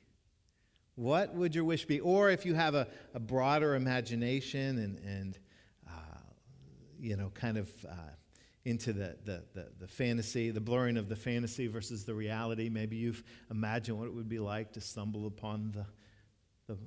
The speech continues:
the bottle and to rub the bottle, and out comes the genie, and you're granted the one or the three wishes. And there's only one caveat with the genie. There's only one thing you can't wish for. What is it? More wishes. Can't m-, wish for more wishes.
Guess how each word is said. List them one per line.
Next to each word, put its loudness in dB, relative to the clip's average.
the -4
bottle -6
and -6
to -12
rub -4
the -4
bottle, -4
and -8
out -8
comes -4
the -2
genie, -2
and -2
you're -2
granted 0
the -4
one -2
or -2
the -2
three 4
wishes. 2
And -2
there's 2
only 4
one 2
caveat 0
with -6
the -6
genie. -2
There's -4
only -2
one -2
thing -2
you -2
can't -4
wish -4
for. -2
What 0
is 0
it? -4
More 0
wishes. -4
Can't -2
m-, -2
wish 4
for -2
more 2
wishes. -4